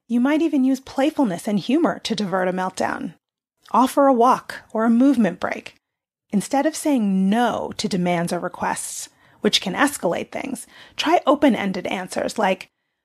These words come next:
"We can think about that together when it's calmer." In general, however, speak very little. It's difficult for them to process language right now.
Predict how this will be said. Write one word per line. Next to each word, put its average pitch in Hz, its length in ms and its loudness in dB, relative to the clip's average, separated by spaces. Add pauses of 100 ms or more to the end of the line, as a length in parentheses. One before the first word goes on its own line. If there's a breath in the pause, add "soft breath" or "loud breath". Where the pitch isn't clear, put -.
"We 349 100 6
can 392 160 4
think 381 180 4
about 285 280 6
that 269 180 4
together 240 400 4
when 226 140 4
it's - 160 -2
calmer." - 460 -2 (1040)
In 262 160 4
general, 302 400 4
however, 185 400 0
speak 311 320 0
very 233 500 2
little. 185 420 -2 (300 loud breath)
It's - 160 -6
difficult 285 420 2
for 247 120 2
them 226 180 0
to - 80 -4
process 233 480 0
language 208 400 -2
right 196 180 -8
now. - 260 -8